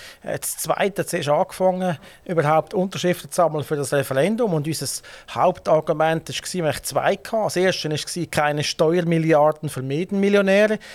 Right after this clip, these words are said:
Wir können belegen und nachweisen, dass einfach das meiste Geld an die ganz grossen Konzerne gegangen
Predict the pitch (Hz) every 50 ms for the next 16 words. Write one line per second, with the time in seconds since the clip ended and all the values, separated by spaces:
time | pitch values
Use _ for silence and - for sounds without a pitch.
0 | - - - - 175 180 165 - - - 151 147 143 143 139 135 117 - - -
1 | - - _ - - 139 139 156 196 139 - - - 196 165 151 147 165 202 226
2 | 240 254 240 202 147 147 143 147 135 - 139 - - - - - - - 151 143
3 | 170 196 - - - 175 - 156 156 151 151 147 - - 147 151 - 185 165 160
4 | 170 - - - 151 139 147 147 - - - - - 127 120 - 139 131 151 190
5 | 196 - 247 208 196 196 208 208 208 180